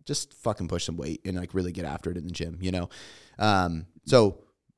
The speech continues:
moving beyond that and allowing us to give a little more context, I think that's ultimately the, that is the truest answer. Why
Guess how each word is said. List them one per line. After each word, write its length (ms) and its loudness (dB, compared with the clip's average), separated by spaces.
moving 400 6
beyond 360 4
that 140 0
and 100 0
allowing 400 0
us 140 -2
to 80 -8
give 140 0
a 40 -2
little 160 0
more 120 -4
context, 460 -4
I 100 4
think 200 0
that's 280 4
ultimately 400 0
the, 200 -6
that 220 2
is 200 6
the 80 2
truest 340 0
answer. 420 -2
Why 720 6